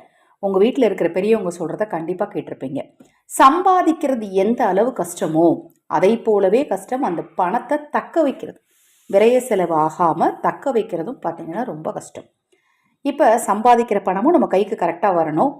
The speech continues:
அந்த பணம் விரய செலவு ஆகாம இருக்கணும் அப்படிங்கிறதுக்காகத்தான் இப்ப நான் சொல்லக்கூடிய எளிமையான இந்த ஒரு பரிகாரம். இதற்கு தேவையான பொருள் ஞாயிற்றுக்கிழமையில தான் செய்யணும். செய்யறதை யார்கிட்டையும் சொல்லக்கூடாது, யாரும் பார்க்குற மாதிரியும் செய்யக்கூடாது.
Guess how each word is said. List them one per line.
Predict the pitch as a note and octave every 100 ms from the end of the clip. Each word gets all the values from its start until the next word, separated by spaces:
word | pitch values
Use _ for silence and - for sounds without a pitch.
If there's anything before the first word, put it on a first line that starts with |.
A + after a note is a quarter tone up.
| _
அந்த | - G#3+ B3+ B3
பணம் | A3 D#4 G#3
விரய | A#3 D4
செலவு | D4 A#3 G3+
ஆகாம | E3+ F3+ G3+ F3
இருக்கணும் | E3 - E3 D#3 -
அப்படிங்கிறதுக்காகத்தான் | D3+ F3+ F3+ E3+ E3+ E3 D#3 B3+ D#4+
இப்ப | -
நான் | E3+ D3
சொல்லக்கூடிய | D#3 G3 - E3+ A#3+
எளிமையான | A#3 F3 G3 F#3+ E3 F3
இந்த | A#3+ F#3
ஒரு | F3 D#3+
பரிகாரம். | D3 C3+ A#2 A#2 - _ _ _ _ _ -
இதற்கு | D4+ E4 E4
தேவையான | B3+ C4+ C#4+ B3+ G#3
பொருள் | F#3+ G3 E4 A#3
ஞாயிற்றுக்கிழமையில | F#3 A3 B3+ A3+ G3+ F3+
தான் | F3+ B3+
செய்யணும். | F#3 E3+ C4+ - - A3
செய்யறதை | A#3 B3+ A3+
யார்கிட்டையும் | F3 E3+ G#3
சொல்லக்கூடாது, | A3 E3+ G3 G3+ E3+ F#3+ D4
யாரும் | A3 E3+ G#3 C4
பார்க்குற | G#3+ A3+ A#3 A#3+
மாதிரியும் | F3+ D#3+ A#3+
செய்யக்கூடாது. | - C#3 - - -